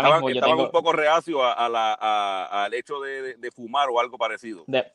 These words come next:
Speaker 2: de fumar, exacto, y él está con el tabú de, pues, de que, de que lo vieran, de que lo vieran también consumiendo de esa manera,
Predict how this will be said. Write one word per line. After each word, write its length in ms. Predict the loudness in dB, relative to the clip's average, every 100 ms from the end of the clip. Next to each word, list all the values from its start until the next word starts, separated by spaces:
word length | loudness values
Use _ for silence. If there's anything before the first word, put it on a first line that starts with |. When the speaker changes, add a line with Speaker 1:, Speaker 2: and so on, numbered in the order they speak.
| _
Speaker 2:
de 180 | -2 -2
fumar, 560 | 0 -4 -2 0 0 0
exacto, 540 | 0 0 0 -2 -2
y 80 | 0
él 100 | 0
está 260 | 0 -2 -2
con 120 | -6
el 100 | -4
tabú 520 | -4 -4 -4 -4 -6
de, 200 | -6 -6
pues, 300 | -6 -6 -6
de 180 | -8 -6
que, 300 | -6 -8 -6
de 140 | -6 -4
que 80 |
lo 80 | -6
vieran, 320 | -4 -4 -4 -4
de 200 | -4 -2
que 100 | -2
lo 140 | -4
vieran 420 | -2 2 4 2
también 320 | -2 -6 -6 -6
consumiendo 440 | -12 -12 -8 -6
de 60 | -8
esa 120 | -8
manera, 640 | -8 -6 -4 -4 -6 -8